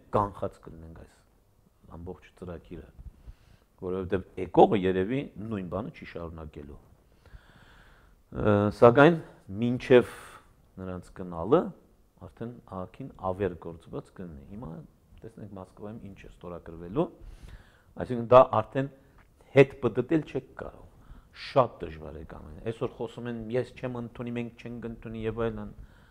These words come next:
գիտեք ինչ, ը, ավելի լավ է չստորագրել,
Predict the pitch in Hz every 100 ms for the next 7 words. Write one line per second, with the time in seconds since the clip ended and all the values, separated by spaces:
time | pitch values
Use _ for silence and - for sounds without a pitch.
0 | - - _ - 104 104 107 117 - _
1 | _ - - - - - - - - 127
2 | 117 113 113 110 110 120 117 120 113 113
3 | 110 107 104 98 87 _ _ - 113 -
4 | 98 90 - 196 220